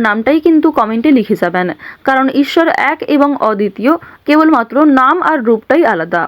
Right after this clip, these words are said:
তো যাই হোক, চলুন প্রথমেই জানবো আজকের পঞ্জিকা সম্পর্কে। আজ কৃষ্ণপক্ষের চতুর্দশী তিথি, আজকের নক্ষত্র স্বাতি, আজকের করণ হচ্ছে শকুনি,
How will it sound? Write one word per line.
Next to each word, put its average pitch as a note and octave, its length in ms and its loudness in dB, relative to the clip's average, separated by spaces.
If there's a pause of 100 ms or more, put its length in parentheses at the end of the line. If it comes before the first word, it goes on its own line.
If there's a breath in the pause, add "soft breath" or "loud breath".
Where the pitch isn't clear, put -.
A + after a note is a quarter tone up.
(400 soft breath)
তো E4+ 100 4
যাই E4 220 0
হোক, G#4 200 2
চলুন D#4+ 260 2
প্রথমেই C#4 420 4
জানবো A#3 320 0
আজকের E4 380 0
পঞ্জিকা C#4+ 540 2
সম্পর্কে। F#3 680 0 (400 loud breath)
আজ A#3 280 0
কৃষ্ণপক্ষের F4+ 800 0
চতুর্দশী D#4+ 680 2
তিথি, E4 360 2 (360 loud breath)
আজকের B3 440 -2
নক্ষত্র B3+ 580 0
স্বাতি, F#3+ 460 -2 (400 soft breath)
আজকের F4 380 0
করণ D#4+ 380 0
হচ্ছে G4 340 0
শকুনি, G#3 560 -2